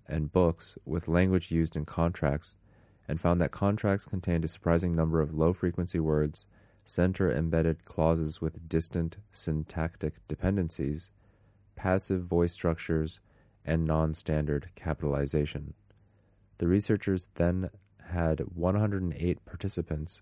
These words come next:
read twelve variations of a short contract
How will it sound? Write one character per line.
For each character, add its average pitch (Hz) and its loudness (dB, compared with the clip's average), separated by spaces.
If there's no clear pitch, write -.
read 82 0
twelve 98 2
variations 85 0
of 73 -10
a 73 -2
short 87 -4
contract 85 -2